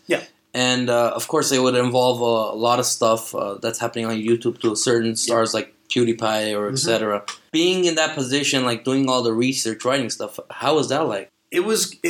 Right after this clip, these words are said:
Speaker 1: <sighs> it was good, and, and I learned a lot, for sure. I think one of the, one of the number one things, like, I think I would say that I learned was, um, research methods are, or, or fact checking. Fact checking is everything.
Speaker 2: Oh, yeah.
Speaker 1: Um, so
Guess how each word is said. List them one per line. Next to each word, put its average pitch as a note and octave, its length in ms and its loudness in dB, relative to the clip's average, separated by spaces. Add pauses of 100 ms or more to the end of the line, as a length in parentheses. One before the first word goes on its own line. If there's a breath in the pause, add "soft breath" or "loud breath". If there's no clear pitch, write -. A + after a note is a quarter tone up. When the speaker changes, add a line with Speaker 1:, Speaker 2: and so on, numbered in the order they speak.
(100)
Speaker 1:
<sighs> - 260 -6
it F3 60 0
was F3 180 2
good, F#3+ 540 -2 (120)
and, C#3 380 0
and C3 180 0
I C3 60 2
learned D3 240 0
a B2+ 80 0
lot, G#2 340 -8
for C#3+ 140 -2
sure. - 300 -4 (100)
I B2+ 120 2
think D#3 420 -2
one D3+ 160 2
of E3+ 80 4
the, C3+ 240 2
one C#3+ 200 0
of D#3 60 0
the C#3 60 0
number B2+ 320 0
one C#3+ 180 0
things, C#3 180 -2
like, B2+ 220 -2
I A#2 60 -6
think C3 180 -6
I A#2 80 0
would A#2 140 0
say A#2+ 120 0
that A#2 120 -2
I G#2+ 60 -4
learned A2+ 380 -4 (240)
was, A2+ 680 2
um, G#2 460 0 (160)
research F3 720 -2
methods D3 540 -2 (100)
are, B2 340 2
or, B2+ 280 -2
or B2 520 -2
fact - 260 -2
checking. B2+ 340 -8
Fact C3+ 280 -4
checking C#3 260 -4
is A2+ 120 -10
everything. - 380 -14 (300 loud breath)
Speaker 2:
Oh, A2+ 120 4
yeah. G2+ 200 0
Speaker 1:
Um, C3+ 540 0
so D3 640 0